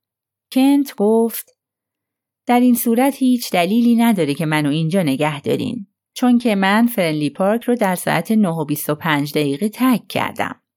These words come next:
در این باره می‌تونین در مهمانخانه سگ و سوت تحقیق کنین.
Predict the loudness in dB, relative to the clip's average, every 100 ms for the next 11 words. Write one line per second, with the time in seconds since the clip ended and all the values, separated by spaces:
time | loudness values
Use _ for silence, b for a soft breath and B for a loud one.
0 | _ 0 0 -2 -2 0 0 -2 -2 -2
1 | 0 2 4 2 -2 _ 0 0 0 0
2 | 0 0 -2 -2 2 2 2 0 -2 -2
3 | 0 -2 -2 -2 -2 -4 _ -6 -6 -2
4 | -2 -2 -6 -4 -4 -8